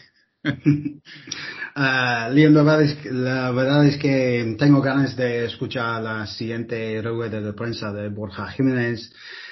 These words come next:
Speaker 2: para descubrir, <laughs> descubrir cuál es su nueva arma, psicología. Eh, sí, es, va, va a ser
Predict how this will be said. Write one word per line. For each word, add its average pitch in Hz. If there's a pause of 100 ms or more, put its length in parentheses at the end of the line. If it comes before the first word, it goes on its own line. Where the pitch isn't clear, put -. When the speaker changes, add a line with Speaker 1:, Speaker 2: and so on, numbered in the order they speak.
(260)
Speaker 2:
para 135
descubrir, 147 (500)
<laughs> -
descubrir 147 (380)
cuál 139
es -
su 131
nueva 131 (220)
arma, 131
psicología. 131 (440)
Eh, 117 (500)
sí, 123
es, - (1800)
va, 123
va 131
a 123
ser 123